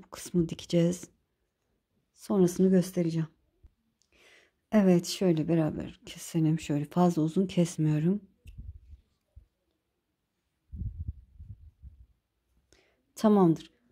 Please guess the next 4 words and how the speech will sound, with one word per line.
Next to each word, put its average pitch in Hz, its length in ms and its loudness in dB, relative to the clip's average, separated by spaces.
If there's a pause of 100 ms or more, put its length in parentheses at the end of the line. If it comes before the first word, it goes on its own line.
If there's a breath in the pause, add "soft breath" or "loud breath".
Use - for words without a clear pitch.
(160)
Sağ - 380 2
ayağı 196 420 4 (1400)
anlattım 185 500 4
arkadaşlar. 170 800 2